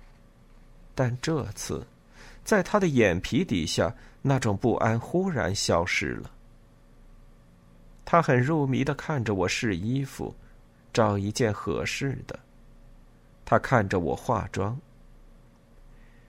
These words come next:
我时不时会跟他笑着说：“你不要碰我，别挠我痒痒，我要笑起来的话，妆就花了。我又得重新化的，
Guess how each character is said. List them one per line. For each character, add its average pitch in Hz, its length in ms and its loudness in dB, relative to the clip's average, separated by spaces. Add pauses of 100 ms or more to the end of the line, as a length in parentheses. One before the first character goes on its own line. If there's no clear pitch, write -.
(140)
我 175 120 2
时 151 280 2
不 220 120 -2
时 151 160 0
会 135 160 2
跟 117 160 2
他 127 120 0
笑 143 340 -2
着 76 160 -4
说 50 340 -2 (640)
：“你 233 120 2
不 156 240 2
要 285 180 0
碰 226 320 0
我， 170 180 2 (280)
别 220 180 2
挠 220 200 2
我 247 120 2
痒 165 340 4
痒， 165 160 0 (260)
我 208 100 4
要 202 140 6
笑 240 300 2
起 226 160 0
来 185 120 2
的 185 100 2
话， 202 200 2
妆 269 340 2
就 285 180 0
花 254 360 0
了。 196 280 0 (1120)
我 254 140 4
又 302 200 0
得 226 140 0
重 151 280 0
新 311 220 -4
化 180 320 0
的， 101 240 -2